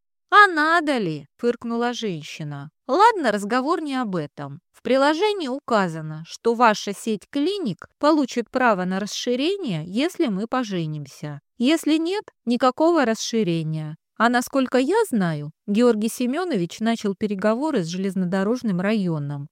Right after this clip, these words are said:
Уже и помещение подобрал. И да, ты прав, идея нашего брака принадлежит мне».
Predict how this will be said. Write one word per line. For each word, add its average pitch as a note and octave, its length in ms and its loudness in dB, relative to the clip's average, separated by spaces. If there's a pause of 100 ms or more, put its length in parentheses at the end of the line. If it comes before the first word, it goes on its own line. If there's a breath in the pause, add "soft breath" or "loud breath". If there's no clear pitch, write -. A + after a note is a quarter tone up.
(100)
Уже C4 300 2
и D#4+ 40 2
помещение A3+ 760 -2
подобрал. D#3+ 680 -4 (180)
И F4+ 140 6
да, G#3 380 6
ты F#4+ 180 0
прав, E3 440 0 (100)
идея A3+ 380 4
нашего G#3+ 440 0
брака C#4 400 0
принадлежит F#3+ 800 -2
мне». D#3 460 -4